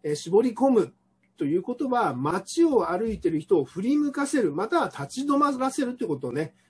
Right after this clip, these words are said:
これに通じると思うんですよ。新宿のど真ん中で、「男性の人！」と大声で叫んでも、通行人の人たちはピンときませんが、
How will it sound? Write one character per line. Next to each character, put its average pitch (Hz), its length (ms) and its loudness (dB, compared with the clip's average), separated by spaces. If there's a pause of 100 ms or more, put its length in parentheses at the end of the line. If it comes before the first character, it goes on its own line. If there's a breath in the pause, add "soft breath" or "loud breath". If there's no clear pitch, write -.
(100)
こ 285 120 -2
れ 320 80 2
に 262 80 -2
通 240 220 -4
じ 240 80 -2
る 220 100 -4
と 202 80 4
思 190 160 2
う - 20 0
ん 135 60 -4
で 113 80 -4
す - 100 -12
よ。 - 120 -12 (420 soft breath)
新 220 320 0
宿 202 200 -2
の 196 140 2
ど 175 100 4
真 196 140 2
ん 170 100 2
中 135 240 -4
で、 151 400 2
「男 196 280 0
性 311 180 2
の 294 140 0
人！」 269 160 -6 (240)
と 208 100 2
大 208 300 6
声 269 240 6
で 156 80 -2
叫 151 360 0
ん 165 120 -2
で 117 100 -6
も、 165 300 0 (220 soft breath)
通 214 260 -4
行 202 240 2
人 196 180 0
の 202 80 2
人 196 160 -12
た 165 140 -6
ち - 80 -2
は 190 100 0
ピ - 220 -4
ン 208 100 -4
と 190 100 2
き 190 120 -6
ま - 140 0
せ 170 180 0
ん 110 100 -8
が、 160 240 -2